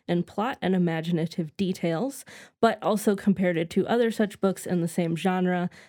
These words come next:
as The Hunger Games, um, and said that it did not exactly distinguish itself.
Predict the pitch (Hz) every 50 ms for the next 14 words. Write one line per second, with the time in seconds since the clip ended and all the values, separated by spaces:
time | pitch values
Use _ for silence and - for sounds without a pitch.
0 | _ _ - 175 170 170 160 - 151 165 175 - 185 185 165 160 160 151 165 165
1 | 170 185 214 214 214 - - - - - - _ _ - - 180 180 170 165 165
2 | 170 - - _ _ _ _ _ _ _ _ _ _ _ _ _ - 202 196 185
3 | 175 - - 190 170 156 180 170 165 170 - 165 - 185 170 156 175 160 170 156
4 | 170 185 165 180 160 175 - - 170 156 156 - 156 - - - 165 117 117 -
5 | 208 - - - - - - - - - 214 - - - - -